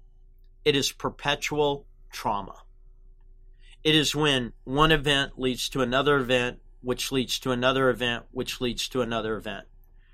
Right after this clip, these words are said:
So let me put it this way. We can rest assured that come January of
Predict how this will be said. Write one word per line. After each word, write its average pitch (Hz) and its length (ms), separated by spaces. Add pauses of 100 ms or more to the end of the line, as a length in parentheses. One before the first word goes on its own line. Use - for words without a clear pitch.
(300)
So 147 380
let 160 160
me 156 120
put 156 200
it 127 160
this - 260
way. 110 200 (580)
We 165 220
can 170 200
rest 143 400
assured 139 460
that 123 140
come 123 180
January 135 640
of 110 120